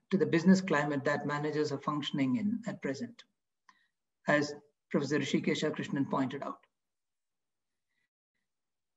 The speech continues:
It's all about dialogues for a resilient next chapter,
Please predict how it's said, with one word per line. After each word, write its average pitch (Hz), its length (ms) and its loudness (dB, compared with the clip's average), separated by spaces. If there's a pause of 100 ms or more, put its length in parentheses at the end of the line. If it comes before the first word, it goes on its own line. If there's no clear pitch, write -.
(140)
It's - 140 4
all 240 180 12
about 202 320 12
dialogues 196 480 12
for 185 140 8
a 175 80 4
resilient 165 600 10
next 160 260 -2
chapter, 139 460 0